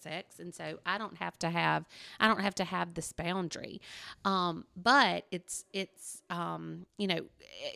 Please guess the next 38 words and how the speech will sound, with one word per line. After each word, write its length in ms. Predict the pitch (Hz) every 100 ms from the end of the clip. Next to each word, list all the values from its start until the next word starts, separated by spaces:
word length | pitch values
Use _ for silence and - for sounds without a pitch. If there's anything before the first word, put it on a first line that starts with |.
| 220
God 260 | 233 226 214
always 640 | 190 214 214 220 208 196 -
affirms 720 | - 180 170 156 147 147 160
what 180 | 170
we're 120 | 165 160
supposed 420 | - 170 165 -
to 60 | 160
be 120 | 156
talking 360 | 156 156 170
about, 440 | 165 175 170 175 - - - -
um, 420 | 185 175 165 165 165
in 140 | 185 180
the 80 | 170
strangest 600 | - 165 165 165 165 170
of 120 | 156
ways. 400 | 165 156 151 -
It, 180 | 175 - _
it, 140 | 185 -
if 160 | 190 -
there's 200 | 190 180
something 500 | - 233 240 240 214
that 120 | 175
I'm 300 | 175 175 185
like, 460 | 175 170 160 160 - - - - -
"Oh 240 | 208 208 190
gosh, 340 | 180 180 -
I'm 120 | 180
not 180 | 180 -
sure 160 | - 180
if 100 | -
this 180 | 180 170
is 100 | -
gonna 180 | 165
be 140 | 165 160
well 240 | 170 165
received," 500 | 160 - 175 165 -
God, 200 | 170 165
uh, 140 | 160